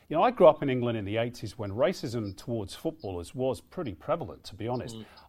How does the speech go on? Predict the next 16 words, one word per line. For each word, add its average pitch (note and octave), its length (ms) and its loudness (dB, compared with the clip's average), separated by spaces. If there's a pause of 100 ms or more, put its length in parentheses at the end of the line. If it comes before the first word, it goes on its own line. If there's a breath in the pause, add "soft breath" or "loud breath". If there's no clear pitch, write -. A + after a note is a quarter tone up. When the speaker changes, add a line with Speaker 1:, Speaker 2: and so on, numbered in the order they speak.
(100)
Speaker 1:
I B3+ 160 2
thought D4 320 0
we'd, C#3+ 400 -4
we'd A#2 260 -8
long A#2 420 -2
since - 460 -10
left B2 240 -6
that A2+ 180 -6
behind, A#2+ 440 -6
but A2+ 80 -8
it - 100 -20
seems A3+ 400 -6
to G3+ 100 -8
be, C#3+ 300 -4 (480 loud breath)
you C3 100 -6
know, A#2 180 -2